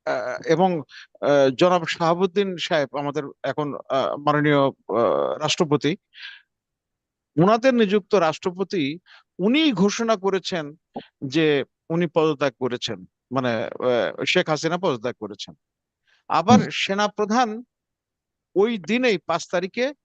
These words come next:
Speaker 1: ওনার এটা ডিক্লারেশনটা, আহ, বেশ প্রায় বোধহয় সাড়ে চারটা না পাঁচটার দিকে উনি, আহ, ক্যামেরার সামনে এসে বললেন যে পদত্যাগ করেছেন। এখন এইগুলো যদি সত্যি না হয়, এখন সিদ্দিক ভাই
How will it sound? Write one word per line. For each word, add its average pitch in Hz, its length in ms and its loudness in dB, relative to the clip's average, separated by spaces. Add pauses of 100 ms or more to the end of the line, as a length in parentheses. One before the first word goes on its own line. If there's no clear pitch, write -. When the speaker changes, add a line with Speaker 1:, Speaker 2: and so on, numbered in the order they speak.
(420)
Speaker 1:
ওনার 175 260 0 (260)
এটা 151 420 2
ডিক্লারেশনটা, 180 1040 0 (400)
আহ, 131 320 0 (460)
বেশ 180 280 0 (480)
প্রায় 151 200 2
বোধহয় 156 260 2
সাড়ে 151 280 -4
চারটা 220 280 -4
না 220 120 0
পাঁচটার 170 400 -2
দিকে 165 220 -6
উনি, 160 280 -6 (420)
আহ, 104 260 -4 (160)
ক্যামেরার 160 680 2
সামনে 147 340 -2
এসে 139 180 -4
বললেন 175 320 -4
যে 170 180 -2
পদত্যাগ 120 440 -4
করেছেন। 95 320 -10 (1080)
এখন 233 220 2
এইগুলো 220 420 4
যদি 247 240 0
সত্যি 220 360 0
না 175 220 2
হয়, 165 360 0 (520)
এখন 156 200 -2
সিদ্দিক 180 400 -2
ভাই 214 320 2